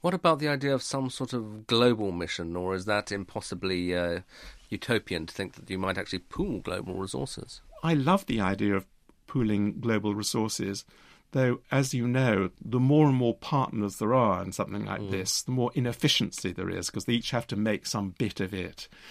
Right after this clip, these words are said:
Speaker 2: It can work. I mean, cern, the European Nuclear Physics Centre that's doing great stuff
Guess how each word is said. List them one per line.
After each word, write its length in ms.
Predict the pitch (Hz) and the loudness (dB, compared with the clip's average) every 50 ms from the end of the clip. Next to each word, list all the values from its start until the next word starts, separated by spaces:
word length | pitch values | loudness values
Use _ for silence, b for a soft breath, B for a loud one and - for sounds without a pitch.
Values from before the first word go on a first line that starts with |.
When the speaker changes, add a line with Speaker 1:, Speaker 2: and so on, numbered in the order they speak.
| B B | B B
Speaker 2:
It 140 | - - - | -10 -8 -2
can 260 | - 214 226 233 175 | 4 6 6 6 6
work. 280 | 104 90 82 92 101 - | 4 2 0 -2 -6 -6
I 40 | 123 | -4
mean, 200 | 120 120 120 123 - | -2 -2 -2 -2 -2
cern, 640 | - - - - - 165 165 156 131 104 92 92 90 | -2 -2 -2 2 4 4 6 6 6 4 2 2 0
the 80 | 92 | 0
European 640 | 98 107 107 107 104 - - 120 104 98 101 98 92 - B B B B B | 0 0 0 0 -2 -2 -2 -2 -2 0 -2 -4 -6 -8 B B B B B
Nuclear 320 | - 117 - - 123 107 | -4 -4 -4 -2 -2 -2
Physics 320 | - - 143 151 135 - - | -2 0 0 0 -2 -2 -2
Centre 320 | - 90 90 - - 90 | -4 -4 -2 -4 -6 -8
that's 160 | 87 - - | -8 -8 -8
doing 280 | - - 104 101 104 104 | -4 -2 -2 0 -2 -2
great 260 | - 110 104 - - | 0 0 0 0 0
stuff 580 | - - - - 107 101 95 - - - - | -4 -4 -2 0 2 0 0 -2 -4 -16 -18